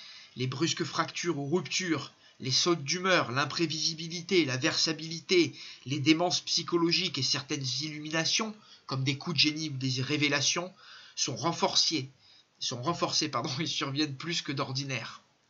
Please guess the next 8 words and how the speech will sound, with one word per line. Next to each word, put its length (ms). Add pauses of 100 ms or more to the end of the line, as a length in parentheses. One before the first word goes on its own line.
(520)
Au 120
niveau 280
du 160
sport 540
et 40
de 100
l'activité 600
physique, 720